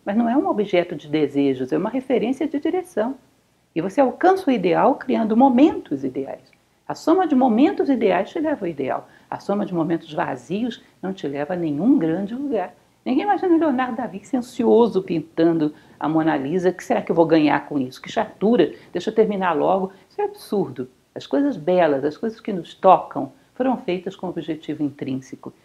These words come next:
E se tivéssemos objetivo intrínseco, ou seja, dar valor a essa coisa em si, e não ao que vem depois, você percebe que por aí já daríamos uma boa rasteira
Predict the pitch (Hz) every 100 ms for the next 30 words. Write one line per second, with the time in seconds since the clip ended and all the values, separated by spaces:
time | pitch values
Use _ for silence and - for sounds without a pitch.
0 | _ - 160 247 294 214 285 339 - 202
1 | 156 160 143 139 - 147 135 135 220 269
2 | 262 139 - 120 _ _ - 180 - 139
3 | 135 139 185 190 165 180 202 175 214 294
4 | 247 - 214 214 269 - - 285 285 -
5 | - _ 175 233 262 - 165 170 151 139
6 | - 208 220 - - _ 254 262 277 262
7 | - - 311 302 196 220 262 262 262 226
8 | 175 165 190 220 208 180 165 226 226 220
9 | - 165 160 170